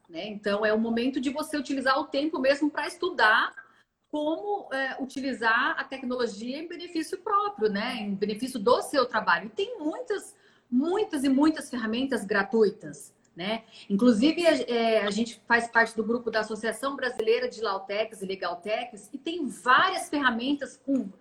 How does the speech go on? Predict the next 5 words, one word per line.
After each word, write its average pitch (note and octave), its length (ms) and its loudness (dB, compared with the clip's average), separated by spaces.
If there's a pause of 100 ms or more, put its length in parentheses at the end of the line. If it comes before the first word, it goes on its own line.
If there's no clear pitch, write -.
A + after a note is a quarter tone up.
(340)
com A#3+ 160 2
vários, C4 520 2
ah, A#3+ 580 -2 (400)
serviços, C4 680 -2 (120)
é, A3 240 -4